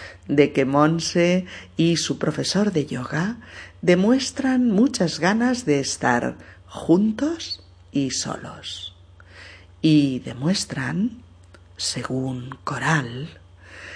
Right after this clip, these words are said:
que de alguna manera están ligando. Por eso responde a Alejandra con un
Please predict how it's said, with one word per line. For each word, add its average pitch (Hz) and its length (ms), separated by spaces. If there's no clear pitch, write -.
que 170 240
de 165 160
alguna 190 360
manera 180 600
están 160 560
ligando. 123 580
Por 180 180
eso 185 320
responde 151 840
a 139 160
Alejandra 147 800
con 139 240
un 135 540